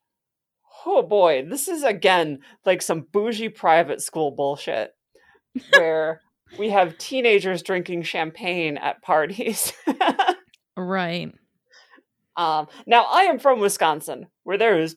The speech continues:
Speaker 1: plenty of alcohol available to minors at all times because it's a,
Speaker 2: <laughs>
Speaker 1: it's a weird, uncomfortable cultural thing that leads to a lot of alcoholism in this state. And we all know it's a problem and no one does anything about it.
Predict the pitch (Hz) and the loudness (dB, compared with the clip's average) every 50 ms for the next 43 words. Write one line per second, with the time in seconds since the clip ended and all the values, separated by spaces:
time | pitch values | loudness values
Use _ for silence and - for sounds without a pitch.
0 | _ - - - 220 233 240 247 233 254 247 233 202 139 165 170 175 175 190 170 | _ -20 -14 -2 0 2 2 2 2 0 0 2 4 6 6 6 6 4 -2 -2
1 | 190 165 151 151 151 143 156 147 143 147 151 151 156 156 - 185 165 151 139 131 | 0 0 0 0 0 -2 -2 -2 0 0 0 -2 -4 -4 -6 -8 -4 -2 -2 -2
2 | 139 156 160 156 175 170 165 - - - 151 147 143 139 - 156 135 127 135 147 | -2 -2 -4 -4 -4 -4 -4 -6 -2 0 0 2 2 0 -2 -6 -8 -6 -6 -6
3 | 165 180 185 196 214 - - _ _ _ _ _ _ _ _ _ 170 170 - 196 | -8 -10 -12 -16 -16 -18 -20 _ _ _ _ _ _ _ _ _ -12 -4 -2 -2
4 | 185 165 156 - - 160 160 - 165 135 117 - _ - - - _ _ - - | -2 -2 -4 -6 -6 -6 -4 -4 -6 -8 -8 -6 _ -6 -6 -6 _ _ -6 -6
5 | - _ _ _ _ _ _ - - 190 196 190 202 190 165 160 151 143 156 196 | -6 _ _ _ _ _ _ -8 -6 -6 -4 -2 -2 -2 -2 -2 -6 -8 -8 -4
6 | 196 208 214 214 214 214 214 - _ _ _ _ _ - 190 190 190 - 208 185 | 0 2 4 4 4 2 0 -4 _ _ _ _ _ -6 -6 -6 -4 -6 -6 -8
7 | 185 185 202 170 170 165 165 - - 170 170 170 - 175 165 160 160 - - 170 | -6 -8 -6 -2 -2 -2 -2 -2 -4 -4 -4 -4 -6 -4 -4 -4 -4 -4 -4 -4
8 | 160 160 147 - 151 156 143 - - - 151 139 139 135 139 131 135 156 170 165 | -2 -4 -6 -6 -6 -8 -10 -10 -8 -6 -2 0 0 0 0 0 0 -2 0 0
9 | 185 175 180 175 170 175 180 185 185 180 175 175 175 175 180 - - - - 151 | -4 -2 0 2 2 2 0 -2 -8 -8 -8 -6 -6 -8 -8 -10 -8 -4 -2 -2
10 | 143 143 - - _ _ _ _ _ _ _ _ _ - 151 143 143 131 151 160 | -2 -2 -4 -8 _ _ _ _ _ _ _ _ _ -8 -8 -6 -6 -4 2 4
11 | 170 214 220 208 214 202 196 196 214 185 - 202 170 170 170 170 160 156 147 143 | 4 4 6 4 4 4 2 0 -4 0 4 6 6 6 6 2 -2 -2 -4 -4
12 | 143 139 135 135 135 131 131 139 139 135 139 - 139 135 127 123 127 127 123 113 | -4 -4 -4 -4 -4 -6 -6 -6 -8 -12 -12 -12 -12 -12 -8 -6 -6 -6 -6 -8
13 | - | -10